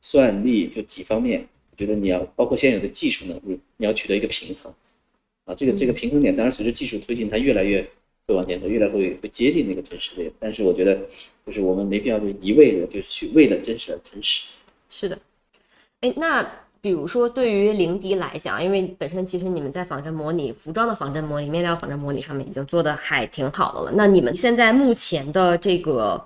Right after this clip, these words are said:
Speaker 2: 商业模式是什么样子的？是说，比如说是说这种订阅式的服务啊，订阅，这种saas的这种订阅式的服务还是什么？
Speaker 1: 对，我们目前主要还是saas的订阅制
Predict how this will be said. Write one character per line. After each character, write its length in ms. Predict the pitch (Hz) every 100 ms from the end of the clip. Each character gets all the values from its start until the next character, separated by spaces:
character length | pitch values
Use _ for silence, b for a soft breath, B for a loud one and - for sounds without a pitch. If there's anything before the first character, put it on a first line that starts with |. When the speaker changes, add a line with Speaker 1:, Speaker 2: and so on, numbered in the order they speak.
| 170
Speaker 2:
商 180 | - 392 480
业 40 |
模 240 | 190 - -
式 240 | - 139
是 120 | 139
什 120 | 135 -
么 60 | -
样 220 | 55 -
子 80 | -
的？ 140 | - - _
是 220 | - 196
说， 440 | 185 202 196 196 196
比 100 | 170
如 100 | 151
说 140 | 175
是 160 | 180 170
说 260 | 180 175
这 220 | 180 202 175
种 180 | 147 147
订 160 | 196 190
阅 140 | 180
式 160 | 175 175
的 80 |
服 320 | 165 151 151 190
务 20 |
啊， 440 | 180 160 156 160 -
订 140 | 202
阅， 120 | 180
这 120 | 180
种 200 | 196 180 -
saas 340 | - 247 196
的 240 | - 156 156
这 60 |
种 180 | 180 160
订 140 | 240 240
阅 100 | 208
式 120 | 202
的 80 | 190
服 240 | - 147
务 60 | 151
还 160 | -
是 100 | 139
什 120 | - -
么？ 120 | - _ _ _ _ _ -
Speaker 1:
对， 320 | 131 113 101
我 80 | 98
们 160 | 139
目 140 | 196 151
前 200 | 101 98
主 120 | -
要 100 | 90
还 160 | 95 95
是 240 | - 92
saas 360 | - 113 104 -
的 100 | 92
订 160 | 104
阅 140 | 98 90
制 320 | - 92